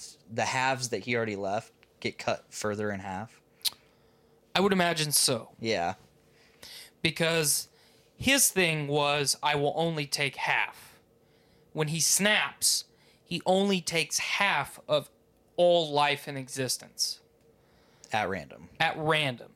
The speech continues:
Speaker 2: So you would say maybe one civilization that he halved, like, only three fucking people of that whole civilization die. But then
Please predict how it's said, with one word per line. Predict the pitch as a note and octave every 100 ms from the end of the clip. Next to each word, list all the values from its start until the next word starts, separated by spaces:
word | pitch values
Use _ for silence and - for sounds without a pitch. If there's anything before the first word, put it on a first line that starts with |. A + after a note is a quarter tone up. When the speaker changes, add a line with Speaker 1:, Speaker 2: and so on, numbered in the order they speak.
| _ -
Speaker 2:
So | - F3+ E3+
you | E3 F#3+
would | F3 D#3+
say | - E3 D#3 D3+ D3 C#3 _ _ _ _ _ -
maybe | D3+ F3 F3+ F3+ F3 E3+
one | D#3 - D3 D#3 F3 G#3
civilization | G3 - F3 D#3 D#3 D3 D3+ C#3 D#3 C#3+
that | B2+
he | - E3
halved, | - - A3+ E3+ C#3+ D3+ D#3+ - - _ _ _ _ _ _ _ _ _ -
like, | D3 -
only | G3 F#3
three | D3+ - F#3 F#3+
fucking | - F3 D#3+ D#3+
people | - G3 D3+ C3
of |
that | C3 -
whole | D#3
civilization | C#3+ E3 C#3 C3 C3+ C#3+ C#3+ B2
die. | - - - _ _ _ _ _ _ _ _ _ _ _ _ _ _ _ _ _ _
But | E3+ E3
then | F3 E3+ E3+ E3 D#3+